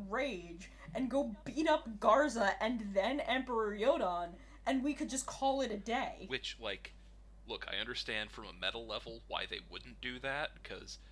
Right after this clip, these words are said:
Speaker 2: you know, this is probably the midpoint of the show, and having Mabuyuine just fix everything, uh, you know, it,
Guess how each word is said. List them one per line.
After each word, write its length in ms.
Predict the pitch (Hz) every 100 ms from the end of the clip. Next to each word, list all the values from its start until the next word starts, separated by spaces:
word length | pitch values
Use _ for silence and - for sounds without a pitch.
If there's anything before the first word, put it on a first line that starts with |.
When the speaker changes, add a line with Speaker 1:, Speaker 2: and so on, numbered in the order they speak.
| - -
Speaker 2:
you 80 | 180
know, 240 | 92 98
this 160 | 104 113
is 80 |
probably 260 | - 110 98
the 80 | 95
midpoint 540 | 107 104 - 101 101
of 60 | 101
the 80 | 95
show, 420 | - 98 92 92
and 140 | 82
having 420 | - 107 107 92 - - - - 104
Mabuyuine 640 | 98 98 95 104 98 95
just 220 | 87 - - - - -
fix 240 | 92 -
everything, 580 | 101 - 165 - 120 135 - -
uh, 300 | - 151 120 - - - -
you 120 | 196
know, 220 | - 80
it, 100 | 107